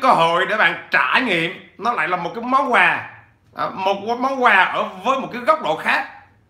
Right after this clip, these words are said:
mà chính các bạn được ban tặng để các bạn lớn lên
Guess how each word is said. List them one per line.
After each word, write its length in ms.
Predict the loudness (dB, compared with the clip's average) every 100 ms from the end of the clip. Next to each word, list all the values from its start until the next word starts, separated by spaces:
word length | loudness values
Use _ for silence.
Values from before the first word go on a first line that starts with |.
| _ _ _ _ _ _ _
mà 160 | -10 -6
chính 120 | -6
các 120 | -2
bạn 180 | 0 0
được 160 | -2 2
ban 300 | 4 4 0
tặng 320 | -2 -4 -4 -8
để 60 |
các 60 | -4
bạn 200 | -4 -2
lớn 420 | 4 6 6 6
lên 160 | 2